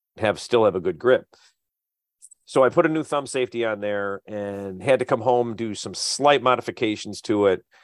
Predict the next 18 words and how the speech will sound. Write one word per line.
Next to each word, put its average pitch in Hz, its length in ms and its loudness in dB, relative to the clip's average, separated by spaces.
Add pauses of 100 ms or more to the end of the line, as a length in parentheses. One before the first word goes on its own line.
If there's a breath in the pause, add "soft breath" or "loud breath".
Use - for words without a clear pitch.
(340 soft breath)
Um, 87 720 -4 (920)
filed 113 300 4
off 107 200 2
a 98 40 -8
little 98 200 -4
bit. 98 300 0 (220)
There 107 100 -2
was 101 120 -6
a 101 40 -4
little 98 180 -2
part 101 280 0
that 104 120 -2
was 90 140 -8
biting, 95 560 -2 (180)
biting 95 300 -2
me, 95 200 0
and, 85 280 -8
and 90 440 -4